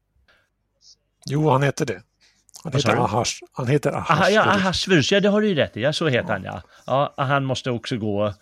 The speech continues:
Speaker 2: evigt på jorden eller någonting. Lång tid i alla fall. Eh, eh, Krishna, han, eh, blir, han får också en förbannelse att han ska dö så småningom. Och nu kommer en, en intressant vändning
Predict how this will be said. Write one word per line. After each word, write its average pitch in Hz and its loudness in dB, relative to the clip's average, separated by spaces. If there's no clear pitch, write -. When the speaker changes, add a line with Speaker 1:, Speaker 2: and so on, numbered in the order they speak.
Speaker 2:
evigt 107 -2
på 123 -6
jorden 101 -4
eller 98 -6
någonting. 92 -8
Lång 104 -4
tid 92 -12
i 95 -8
alla 95 -8
fall. - -12
Eh, 101 -2
eh, 98 -8
Krishna, 147 -2
han, 135 -2
eh, 131 2
blir, 120 -2
han 120 -2
får 131 -2
också 120 -4
en 120 -4
förbannelse 117 -2
att 104 -10
han 110 -4
ska 127 -6
dö 110 -2
så - -6
småningom. 110 -2
Och - -8
nu 160 2
kommer 202 -4
en, 175 -6
en 165 -2
intressant 147 -2
vändning 143 -2